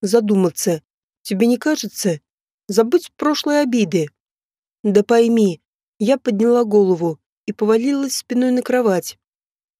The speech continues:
"Даже если я и забыла, что было в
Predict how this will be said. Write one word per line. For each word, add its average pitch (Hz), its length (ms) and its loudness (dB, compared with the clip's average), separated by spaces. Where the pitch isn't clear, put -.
"Даже 208 360 2
если 220 360 -2
я 233 240 4
и 226 40 2
забыла, 208 560 2
что - 220 -4
было 208 280 4
в 208 100 -10